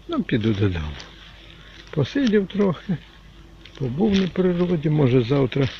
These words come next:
зранку іще зможу при-, прийти,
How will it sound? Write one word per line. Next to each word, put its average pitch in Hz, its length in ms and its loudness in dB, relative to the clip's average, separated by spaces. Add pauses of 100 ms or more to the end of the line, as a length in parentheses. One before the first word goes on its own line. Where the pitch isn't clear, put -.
(880)
зранку 156 600 6 (920)
іще 131 380 2
зможу 120 640 0 (1700)
при-, 117 220 -10 (480)
прийти, 123 560 2